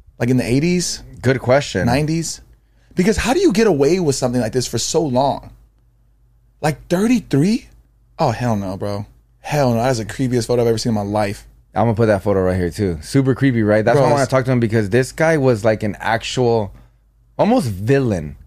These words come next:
Speaker 2: from a movie.
Speaker 1: But he was real.
Speaker 2: Yes, real.
Speaker 1: Thirty-three,
Speaker 2: Yeah.
Speaker 1: boy?
Speaker 2: Like many other notorious se-, serial killers,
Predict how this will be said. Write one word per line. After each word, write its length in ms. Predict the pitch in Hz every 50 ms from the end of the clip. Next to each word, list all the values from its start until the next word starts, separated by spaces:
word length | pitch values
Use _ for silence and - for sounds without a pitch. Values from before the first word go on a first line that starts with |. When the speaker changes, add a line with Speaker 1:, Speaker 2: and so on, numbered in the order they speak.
| _
Speaker 2:
from 220 | _ - 123 120 117
a 60 | 113
movie. 640 | 113 113 113 117 120 117 98 87 87 82 80 82 - - - _ _ _ _ _ _ _ _ _ _ _ _ _ _ _ _ _ _ _ _ _ _ _ _ _ -
Speaker 1:
But 100 | 127 131
he 80 | 131
was 100 | 127 117
real. 300 | 117 123 120 107 95 - - - _ _ _ _ _ _ _
Speaker 2:
Yes, 480 | 104 110 104 92 87 - - - - - -
real. 520 | - - 95 98 101 98 87 78 71 65 76 85 - - - -
Speaker 1:
Thirty-three, 1120 | - - - 147 139 147 170 196 220 220 202 - - - 113 107 107 113 127 156 180 185 208
Speaker 2:
Yeah. 300 | - 190 202 202 196 185
Speaker 1:
boy? 280 | 190 196 208 220 226 226 - - _ _ _ _
Speaker 2:
Like 220 | - 139 127 113 -
many 280 | 131 131 143 156 170
other 240 | 156 147 147 151 143
notorious 640 | 135 123 107 - - - 117 120 120 127 123 113 -
se-, 260 | - - 123 123 -
serial 360 | 110 - - 131 135 123 113
killers, 520 | 101 - 101 95 90 90 95 98 101 -